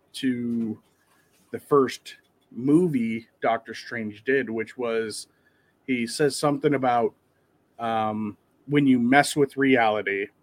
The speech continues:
Um, and I think this was talking about when he was starting to mess with the Time Stone and about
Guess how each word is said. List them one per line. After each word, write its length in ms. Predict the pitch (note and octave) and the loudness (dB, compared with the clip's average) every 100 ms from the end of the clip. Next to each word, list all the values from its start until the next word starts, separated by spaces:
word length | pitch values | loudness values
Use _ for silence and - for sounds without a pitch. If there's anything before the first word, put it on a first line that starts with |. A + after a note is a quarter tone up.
| _ _ _ _ _ _ _ _ _ | _ _ _ _ _ _ _ _ _
Um, 580 | A2+ G2+ D2+ D2+ E2 D2 - _ _ - | -12 -12 -12 -16 -18 -20 -20 _ _ -2
and 120 | D3 | 4
I 60 | C#3 | 6
think 240 | E3+ F3 | 6 2
this 200 | E3+ D3+ | 0 0
was 240 | C#3+ B2+ A2 | 0 -2 -2
talking 440 | - C3 B2+ C3+ | 0 0 0 -2
about 460 | A#2 B2 A#2 A2+ - _ _ _ _ _ _ _ _ _ _ _ | 0 0 2 2 0 _ _ _ _ _ _ _ _ _ _ _
when 220 | C3 C#3+ | 4 6
he 100 | C3+ | 6
was 240 | B2 A2 - | 4 2 -4
starting 400 | - B2+ C3+ B2 | -2 2 2 2
to 160 | C3 | 0
mess 280 | A#2+ A#2 A2+ | -4 -4 -4
with 120 | A#2+ | -8
the 60 | - | -8
Time 340 | - B2+ A#2+ A#2 | -10 -8 -6 -8
Stone 480 | - B2 A#2 A2+ - | -6 -4 -4 -6 -6
and 460 | A2+ A2+ A2 G#2+ G2+ - _ _ A#2+ | -4 -2 -4 -6 -10 -18 _ _ -6
about 360 | B2 A#2+ A#2 | 0 0 0